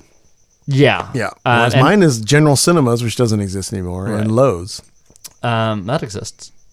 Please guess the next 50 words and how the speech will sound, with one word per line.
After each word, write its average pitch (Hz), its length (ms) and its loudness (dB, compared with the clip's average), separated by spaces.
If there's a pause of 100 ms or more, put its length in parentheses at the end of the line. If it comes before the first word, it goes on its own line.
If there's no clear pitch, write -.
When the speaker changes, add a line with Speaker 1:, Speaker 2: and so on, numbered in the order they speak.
Speaker 2:
Oh, 123 60 0
does 147 140 0
it? - 100 -12 (200)
Speaker 1:
I 120 40 -8
think 160 160 -12
so. - 160 -16 (720)
Speaker 2:
Um, 147 340 6 (100)
Speaker 1:
But 170 120 4
it - 20 6
just 160 140 4
feels 131 160 6
weird 127 140 4
to 113 40 0
drive 113 240 4
fifteen 117 320 0
minutes 110 300 -2
when 117 100 0
there's 110 300 -2
a 113 80 -2
theater 107 380 -2
two - 200 -6
minutes 101 240 -4
from 101 80 -12
my 101 80 -8
house. - 260 -10
Speaker 2:
Yeah. 123 280 -6 (640)
How 180 720 4 (1300)
close 160 500 2
do 147 100 -2
you 139 80 4
think 131 220 0
your 110 140 0
script - 460 -4
is - 200 -14
at 98 120 -14
the - 80 -16
moment? - 340 -16 (540)
Speaker 1:
Um, 156 500 4 (680)
Speaker 2:
You 247 140 8
told 302 220 4
me 208 80 6
the 175 80 6
other 156 140 4
day 151 100 6
you 131 160 4
think 127 120 0
you 127 60 2
have 117 120 0
too 123 160 0
much. - 440 -6